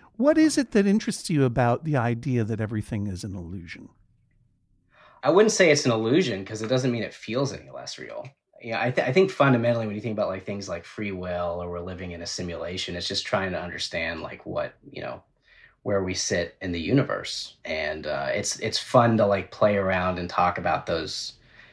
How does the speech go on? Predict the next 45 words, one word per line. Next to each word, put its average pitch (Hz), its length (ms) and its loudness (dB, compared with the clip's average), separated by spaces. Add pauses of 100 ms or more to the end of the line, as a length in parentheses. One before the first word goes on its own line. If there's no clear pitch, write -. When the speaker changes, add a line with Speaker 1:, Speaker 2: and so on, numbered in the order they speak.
(220)
Speaker 2:
those - 180 4
ideas. - 720 2 (100)
Speaker 1:
And 160 220 6
you 180 220 6
have 147 240 4
not 170 300 6
read 185 380 2
even 190 260 4
the 135 100 8
Wikipedia 175 600 2
page 202 300 0
for 160 140 0
Nick 156 280 2
Bostrom? 196 600 4 (680)
Speaker 2:
I 120 80 2
have 131 120 4
not 139 240 8
read 127 160 4
the 120 220 0
Wikipedia 113 680 0
page 85 300 -8
for, 82 240 -4
for - 220 -10
Nick. 87 240 -6 (200)
I 98 40 -4
think 104 140 -6
it's 101 100 -8
Bostrom. 90 520 -2 (100)
Speaker 1:
Oh, 156 240 8
maybe 120 300 4
in 117 80 6
your 131 360 4
universe. 101 580 0 (720)
Speaker 2:
<laughs> - 80 8 (1120)
Speaker 1:
Here, 147 280 6
here, 156 400 6
here 160 220 8
Speaker 2:
Yeah. 120 80 2
Speaker 1:
across 139 220 6
the 135 100 2
timeline 139 460 6
portal, 113 300 4
we 135 100 4
say 127 240 4
Bostrom. 127 800 2